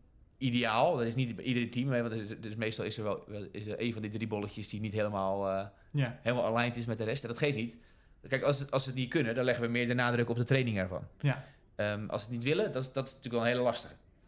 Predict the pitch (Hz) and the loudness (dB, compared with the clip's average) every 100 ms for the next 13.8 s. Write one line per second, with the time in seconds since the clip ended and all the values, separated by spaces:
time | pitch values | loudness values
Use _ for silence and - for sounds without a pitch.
0 | - - 131 107 - - 113 104 156 147 | -14 -4 -2 -2 -14 -6 -2 2 2 2
1 | 156 151 - 147 - 156 160 214 - - | 2 0 -2 -6 -4 -4 -4 -10 -16 -20
2 | - - - - - - - - - - | -20 -20 -20 -20 -20 -20 -20 -20 -12 0
3 | 131 95 - 135 143 156 160 180 160 151 | 2 2 0 2 4 4 4 4 4 4
4 | 196 151 143 143 135 143 98 110 110 117 | 4 6 4 6 6 6 4 0 -2 -2
5 | - 123 - 123 117 - - - - 120 | 0 0 0 -2 -2 -6 -20 -20 -14 -8
6 | 117 143 135 131 135 156 123 135 120 120 | -4 0 2 2 2 0 -2 -2 -2 0
7 | 117 117 113 117 117 117 120 117 113 110 | 0 0 2 0 0 0 0 2 2 2
8 | 117 135 113 95 92 95 104 135 - - | 0 0 -2 -4 -4 -4 -4 -8 -12 -20
9 | - - 127 123 120 120 120 120 117 113 | -12 -2 2 4 6 6 4 4 -2 -2
10 | 123 131 107 131 - 120 117 117 113 113 | -2 -2 0 0 0 -2 -2 0 0 2
11 | 110 107 107 113 120 120 117 117 117 - | 0 0 0 0 2 0 2 0 0 -2
12 | 98 95 - 101 101 98 101 101 113 117 | -4 -4 -4 -6 -2 0 0 2 0 2
13 | 107 104 101 - 101 98 104 107 | 2 2 -2 -2 -8 -2 -2 -2